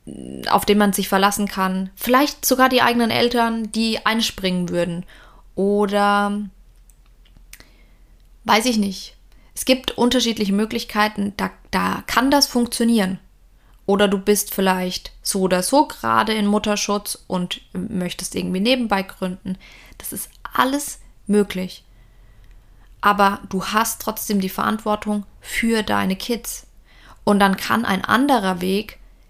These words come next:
erstmal sinnvoller sein. Das heißt nicht,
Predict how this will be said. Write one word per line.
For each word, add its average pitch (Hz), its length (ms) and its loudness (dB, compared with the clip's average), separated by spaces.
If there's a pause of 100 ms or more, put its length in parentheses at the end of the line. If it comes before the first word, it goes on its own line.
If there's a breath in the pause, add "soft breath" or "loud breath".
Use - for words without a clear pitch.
(240)
erstmal 240 580 2
sinnvoller 190 500 -2
sein. - 500 -6
Das 190 160 -2
heißt 185 320 -4
nicht, - 340 2